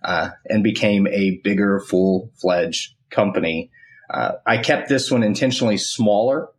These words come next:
uh, but we were doing about a million dollars a year when I sold it. So it was, um, uh, three crews, twelve people rather than a hundred and twenty-five people, and completely unmanageable.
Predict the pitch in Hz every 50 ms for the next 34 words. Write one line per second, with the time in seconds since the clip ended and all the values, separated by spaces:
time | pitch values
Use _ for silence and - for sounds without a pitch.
0 | _ _ _ _ _ _ - 87 95 87 82 80 - - - - - _ _ -
1 | 110 123 143 143 135 135 117 127 120 117 113 113 104 95 85 85 95 98 98 98
2 | 95 98 101 98 95 95 95 101 107 107 104 - 107 98 92 98 104 110 135 147
3 | - - _ - 110 104 104 98 - - 107 107 117 180 196 - - _ _ _
4 | _ _ _ _ _ _ _ _ _ - - - 101 101 98 - - - 117 107
5 | 95 92 104 98 95 92 - 104 90 90 87 85 85 95 95 - _ _ _ _
6 | _ _ - - 57 50 - - - - - - - - 147 135 131 131 - 131
7 | 120 120 117 117 117 113 107 - - - 117 107 110 98 - - 110 98 107 107
8 | 104 104 104 95 98 98 98 101 101 98 95 90 95 95 92 90 90 90 87 87
9 | - _ _ _ _ _ - 92 - 123 117 104 104 95 90 95 92 - 107 98
10 | 95 92 - 95 90 90 92 - 104 92 - - 90 87 - - 90 92 92 110
11 | 98 95 - 123 107 101 101 95 92 87 87 90 90 87 90 87 82 - - 82
12 | 82 80 -